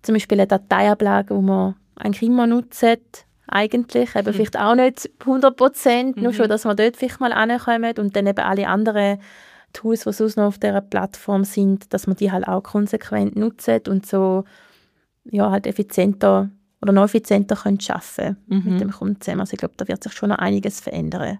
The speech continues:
Speaker 2: Ja. Also vor allem ja auch interessant, wahrscheinlich, wie wenig aktuell wirklich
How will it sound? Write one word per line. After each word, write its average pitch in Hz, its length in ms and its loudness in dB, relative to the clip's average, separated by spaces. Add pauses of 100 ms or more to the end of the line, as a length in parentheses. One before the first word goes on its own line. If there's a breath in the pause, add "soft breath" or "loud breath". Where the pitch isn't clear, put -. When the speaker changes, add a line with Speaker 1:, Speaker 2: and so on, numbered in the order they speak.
Speaker 2:
Ja. 202 280 -2 (440)
Also 190 260 -6
vor 175 180 -2
allem 180 220 4
ja 170 280 2
auch 165 60 2
interessant, 175 680 -2 (140)
wahrscheinlich, 175 420 -4 (140)
wie 165 280 0
wenig 175 500 2 (180)
aktuell 165 540 2
wirklich 165 340 -8